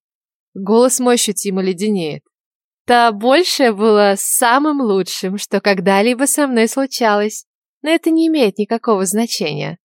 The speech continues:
спохватывается. «Потому что каждый уголок в нём был уже занят другой женщиной, единственной».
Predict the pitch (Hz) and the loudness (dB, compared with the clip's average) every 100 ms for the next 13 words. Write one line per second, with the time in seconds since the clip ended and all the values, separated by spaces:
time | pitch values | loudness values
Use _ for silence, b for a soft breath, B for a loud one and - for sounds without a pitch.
0 | _ - - 220 - 175 147 143 147 165 | _ -12 -6 -6 -2 -2 -2 -12 -16 -12
1 | - 220 214 _ _ - 285 277 285 - | -12 -12 -14 _ _ -4 0 0 0 0
2 | 262 254 - 277 294 233 240 220 240 240 | 2 2 2 2 2 0 -2 0 2 4
3 | 247 233 233 247 277 226 220 214 208 202 | 2 0 2 2 2 2 4 2 2 0
4 | 202 214 254 226 196 208 208 220 226 214 | 2 2 0 -2 -2 2 2 2 2 0
5 | - 220 202 202 _ 208 214 175 185 180 | -2 -4 -6 -8 _ -6 -6 -4 -6 -6
6 | - 196 190 190 208 | -8 -10 -8 -10 -12